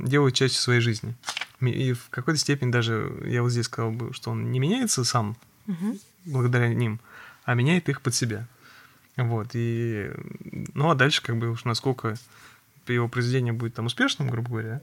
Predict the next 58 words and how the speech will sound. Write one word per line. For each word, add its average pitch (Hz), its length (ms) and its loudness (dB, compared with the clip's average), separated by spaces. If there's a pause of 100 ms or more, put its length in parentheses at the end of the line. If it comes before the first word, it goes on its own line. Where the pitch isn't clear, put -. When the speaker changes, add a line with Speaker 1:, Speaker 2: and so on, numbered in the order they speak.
Speaker 1:
он, 120 160 0
может, 113 240 -2
вообще 117 240 -2
там 113 240 -6
никто 120 220 -2
его 113 120 -4
не 110 100 -2
прочитает, 233 480 -2 (440)
а 127 80 -2
может 160 180 4
быть, 135 100 -6
он 123 80 0
станет 120 240 0
культовым, 135 380 0
и - 20 -2
тогда 123 240 6
это 165 180 4
место 135 260 2
может 110 220 -6
уже 113 100 -4
поменяться 120 480 -2
в - 40 -8
соответствии 127 480 -6
с 113 60 -8
тем, 135 160 -6
как 117 220 -10
он 120 100 -2
изменил 113 260 -4
его 113 140 -6
под - 120 -16
себя. 113 200 -8 (760)
Ну, 120 100 -2
вот 113 100 -6
то, 117 60 -6
что - 180 -8
мы 113 80 -6
как 113 160 -6
раз 120 140 -8
говорили. 113 360 -6 (300)
Speaker 2:
Мгм. 185 360 -8 (300)
Speaker 1:
М, 135 260 2
мне 139 120 6
кажется, 135 320 2
в - 40 -6
принципе, 143 380 2
да, 156 220 4
то 147 80 0
есть - 220 -4 (400)
творческий 127 360 2
процесс — 120 440 0
это 127 160 -2
некий 127 260 0
там 110 240 -2
про-, 113 440 0 (300)
процесс, 127 260 0
который 135 180 -4
обращён 120 420 2
внутрь. 120 320 2